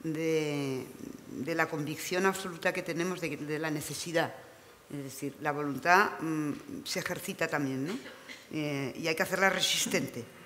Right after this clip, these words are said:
una y otra vez. Mm, y yo creo que, desde luego, hay muchas personas y hay ya muchos, algunos grupos políticos, por lo menos, que tienen claro esa necesidad y esa urgencia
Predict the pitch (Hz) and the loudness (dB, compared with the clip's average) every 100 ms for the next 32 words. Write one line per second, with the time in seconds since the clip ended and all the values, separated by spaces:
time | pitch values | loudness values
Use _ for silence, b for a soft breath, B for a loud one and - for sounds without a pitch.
0 | - - 180 165 160 156 135 127 - - | -14 -4 4 6 6 4 0 -2 -6 -12
1 | - - - 139 139 131 123 - - - | -18 -14 -4 -2 0 -2 -6 -10 -18 -12
2 | 135 151 151 160 160 175 175 151 - - | -8 -6 -6 -4 0 0 0 -2 -4 -8
3 | b b b b 156 160 151 156 170 190 | b b b b -2 0 0 2 6 4
4 | B B B B B 165 185 190 196 196 | B B B B B 4 6 6 4 4
5 | 190 175 180 165 196 208 220 196 175 165 | 2 2 0 2 2 6 6 6 4 4
6 | 160 - 143 143 156 151 139 - - 156 | 2 -2 0 2 4 4 4 -2 -4 -4
7 | 151 147 - 147 147 175 156 180 170 151 | -4 -8 -2 -2 0 -2 -2 -4 -6 -4
8 | 156 165 196 214 214 196 180 196 226 247 | -4 -4 -4 -2 0 0 0 2 4 2
9 | 247 B B B B 175 185 190 190 190 | 0 B B B B -4 2 4 4 6
10 | 185 190 196 - B B - 175 - 202 | 8 10 8 2 B B -2 2 8 8
11 | 202 190 180 175 170 - 170 175 202 214 | 8 6 4 4 2 0 4 10 10 8
12 | 185 185 160 - 185 - 196 214 | 4 0 0 2 0 2 4 4